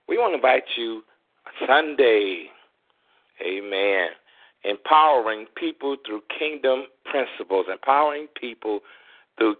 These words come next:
kingdom principles. I invite you, you are cordially invited to Evening Star Baptist Church, forty-two thirty-five South Cottage Grove Avenue in Chicago, Illinois, on this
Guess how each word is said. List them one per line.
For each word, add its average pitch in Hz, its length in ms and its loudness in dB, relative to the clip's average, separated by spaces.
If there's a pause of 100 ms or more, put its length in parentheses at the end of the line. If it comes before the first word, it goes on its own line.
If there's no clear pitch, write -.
kingdom 123 480 0 (360)
principles. 107 500 0
I 156 180 4
invite 120 340 2 (140)
you, 113 400 -10 (460)
you 120 160 -2
are 113 160 6
cordially 113 500 0
invited 120 480 0 (600)
to 120 100 -6
Evening 143 440 -2 (120)
Star 107 480 6 (680)
Baptist 127 500 0 (220)
Church, 104 280 -2 (280)
forty-two 147 800 0 (340)
thirty-five 110 960 2 (420)
South 131 300 2 (160)
Cottage 117 380 0
Grove 107 360 2 (140)
Avenue 101 640 0 (880)
in 160 200 4
Chicago, 131 480 4
Illinois, 117 400 2
on 127 160 0
this 190 120 4